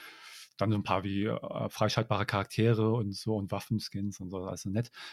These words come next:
Ich verstehe nicht, warum sie es remastern, warum sie es nicht sowas wie eine Gold Edition nennen oder bla,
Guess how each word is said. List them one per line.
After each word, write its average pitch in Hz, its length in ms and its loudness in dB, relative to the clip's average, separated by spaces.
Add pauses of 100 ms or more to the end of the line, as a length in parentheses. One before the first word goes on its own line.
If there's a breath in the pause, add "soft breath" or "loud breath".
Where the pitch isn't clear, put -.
Ich - 80 -10
verstehe 135 240 8
nicht, 156 120 8
warum 135 120 8
sie 131 60 8
es 120 120 2
remastern, 123 440 8
warum 120 180 8
sie 120 80 4
es 117 100 0
nicht 120 140 4
sowas 120 200 4
wie 113 60 2
eine 107 160 2
Gold 123 300 6
Edition 139 360 4
nennen 127 400 8
oder 117 180 4
bla, 117 500 4